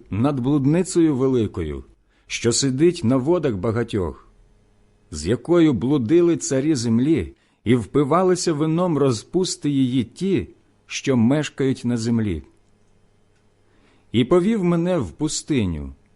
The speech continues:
в дусі. І я побачив жінку, що сиділа на звірі багряному, повному імен блюзнірських, що мав сім голів і рогів десять.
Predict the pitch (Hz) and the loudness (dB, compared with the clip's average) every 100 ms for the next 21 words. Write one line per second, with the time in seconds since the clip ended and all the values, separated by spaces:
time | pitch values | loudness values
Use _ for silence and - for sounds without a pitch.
0 | _ 80 73 123 139 - 73 69 _ _ | _ -14 -6 -4 -4 -4 -10 -10 _ _
1 | _ _ _ _ _ _ - 95 151 156 | _ _ _ _ _ _ -6 -2 -2 0
2 | 120 123 151 - - 90 82 160 156 - | 0 0 -2 -2 -4 -4 -4 -4 -4 -4
3 | 78 69 _ _ - 117 120 135 131 175 | -8 -12 _ _ -4 -4 -2 -2 0 2
4 | 160 143 117 110 135 170 143 101 113 110 | 2 2 0 -2 2 2 2 -2 -2 -2
5 | 127 131 107 78 67 - _ _ _ 135 | -2 -2 -4 -6 -10 -14 _ _ _ 2
6 | 147 160 170 165 165 165 - 139 143 151 | 4 2 -2 -2 -4 -4 0 2 2 2
7 | 170 160 160 120 131 104 85 - 82 71 | 0 0 0 2 0 0 -4 -10 -10 -10
8 | _ _ _ _ - - 135 151 185 120 | _ _ _ _ -12 -2 0 0 -2 -4
9 | - - 175 107 95 101 151 165 156 - | -6 -2 0 0 0 0 0 -2 -8 -20
10 | _ 151 135 131 175 185 107 87 78 104 | _ -4 -2 0 0 0 0 -4 -4 -4
11 | 98 - 82 - | -4 -4 -8 -10